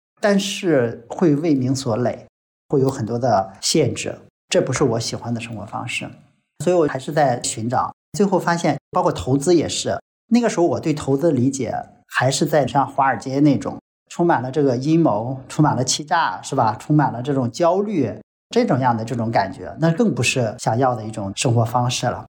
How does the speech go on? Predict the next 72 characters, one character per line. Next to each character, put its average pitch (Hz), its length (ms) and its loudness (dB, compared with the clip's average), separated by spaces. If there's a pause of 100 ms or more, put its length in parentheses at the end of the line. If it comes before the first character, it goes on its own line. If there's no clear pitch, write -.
(200)
但 233 100 2
后 262 240 0
来 123 240 0
呢， 143 160 2
是 - 140 -4
了 123 160 0
解 147 120 2
到 113 300 2 (140)
巴 196 120 0
菲 226 60 0
特 233 300 0
这 127 160 0
种 92 320 -8
方 120 160 0
式。 110 280 -6 (400)
第 185 140 2
一 202 60 2
个 208 100 2
呢， 117 400 0
巴 175 160 2
菲 180 80 2
特 170 80 0
很 127 80 0
名 113 240 2
人， 101 240 0 (260)
是 185 140 2
一 - 20 6
个 165 80 4
很 127 120 -4
大 135 120 4
的 135 60 0
名 117 260 -2
人， 101 220 -8
但 156 180 2
是 127 300 0 (300)
他 151 100 -2
真 180 160 2
的 170 100 4
不 131 160 -6
是 127 120 -2
为 127 180 0
名 107 240 -4
所 104 160 -8
累 101 240 -8
的， - 220 -10 (340)
自 156 140 2
己 135 100 2
的 131 100 -2
生 147 220 2
活 131 180 2
方 139 220 0
式 135 180 -4
还 117 160 -4
是 117 380 -2
非 143 140 2
常 135 180 2
的 123 100 0
独 117 160 -4
立 127 120 0
自 135 180 0
主， 110 300 -6
完 127 120 0
全 131 120 2
按 135 40 4
照 131 120 4
自 127 120 -6
己 131 140 0
喜 - 180 -2
欢 - 160 -8
的 113 120 -4
方 117 180 -8
式。 120 240 -10